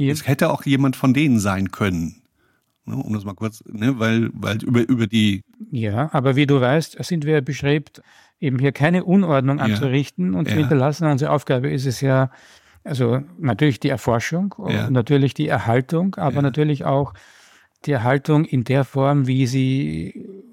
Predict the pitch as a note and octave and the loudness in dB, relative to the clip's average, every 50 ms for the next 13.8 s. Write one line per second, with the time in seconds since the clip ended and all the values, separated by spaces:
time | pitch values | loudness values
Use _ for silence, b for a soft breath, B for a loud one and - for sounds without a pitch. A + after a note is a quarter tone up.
0 | _ _ _ - - - E3+ F#3+ D#3 B2 A#2+ A#2 - - _ - - - - - | _ _ _ -8 -2 2 4 4 4 4 2 0 -2 -4 _ -20 -20 -20 -18 -12
1 | - C3 A2+ B2 A#2 A#2+ C3 C#3 C#3+ B2+ B2 C3 C#3 C#3+ C#3+ C3+ C3+ D3 C#3 C3 | -10 -8 -6 -6 -4 -2 0 0 0 2 2 2 4 4 4 4 4 4 4 4
2 | C#3 C#3 - - - B2 B2 D3+ F3+ F3+ E3 C#3+ B2+ B2+ B2 C3 C#3 D3 D#3 D#3 | 4 2 0 -2 -2 0 2 2 2 0 0 0 0 0 0 0 0 0 0 0
3 | A2 G#2+ G#2 - - - - - G#2 G#2 G#2 A2+ - _ _ - D4 C3 A#2 - | -2 -4 -6 -8 -12 -18 -16 -12 -10 -10 -10 -10 -12 _ _ -12 -10 -10 -6 -2
4 | - C#3+ C#3+ C#3+ D3 C#3+ C#3+ C#3+ C#3+ C#3+ C#3+ C3 - _ _ _ _ _ _ _ | 0 2 2 2 2 2 2 4 2 2 0 -2 -6 _ _ _ _ _ _ _
5 | _ _ - F3+ D#3 C3 B2 C3+ C#3+ D3 D3 C#3 C#3 C#3 C3+ - - - - - | _ _ -8 -4 -2 -2 0 0 0 0 2 2 0 0 -2 -4 -6 -10 -10 -10
6 | - - C#3 D3 D#3+ E3 F3 F3 C#3+ C#3+ D#3+ D3 D#3 C#3 A#2+ B2+ C#3 D3 - - | -6 -4 -2 -2 0 0 0 0 0 0 0 2 2 4 4 4 4 2 0 -2
7 | - E3+ F3+ F3+ F3 E3+ E3 D#3 D3 D#3+ E3+ D#3 D3+ D#3 D3 D3 D3 C#3 B2+ - | -2 0 0 0 0 0 -2 -2 -4 -4 -4 -2 -2 -2 0 0 0 0 0 -2
8 | - C#3 B2+ - D3+ D#3 C#3 C3+ C3+ C3+ D#3 E3+ E3 C#3+ B2 A#2 A2+ A#2+ B2 B2+ | -6 -6 -4 -2 0 0 2 2 4 4 4 4 4 4 4 4 2 2 0 0
9 | A#2+ G2+ G2 G2 A2 A#2+ B B B B B B B B B _ _ - B2 - | -2 -2 -2 -2 -4 -4 B B B B B B B B B _ _ -10 -8 -4
10 | D3 C#3 C#3 - - D3 C3 D3 B2+ C3 C3 A#2 - - - - D#3 D3+ D#3+ D#3 | -2 -2 -2 -2 -2 0 2 2 2 2 2 0 -2 -8 -14 -12 -10 -10 -8 -6
11 | D#3+ C#3+ B2+ C3+ C#3 B2+ C3+ C3 B2 A2+ A#2 B2 B2 - D#3 C#3+ C#3 C3+ C3+ D3 | -6 -2 0 2 2 2 2 2 2 2 2 0 0 0 0 2 2 2 0 0
12 | E3+ - - - - E3 C#3 B2+ B2 C3 C3 D3 D3+ D3+ A#2+ - D#3+ C#3 D#3 D3 | -4 -6 -12 -12 -8 -6 -4 0 2 4 4 6 4 4 2 2 2 2 4 4
13 | C#3+ B2+ B2 A#2+ C#3 D3+ C3 C#3+ C3+ C#3 C#3 C#3+ C#3+ C#3+ C#3 | 4 4 2 2 0 0 0 2 2 4 4 4 4 2 0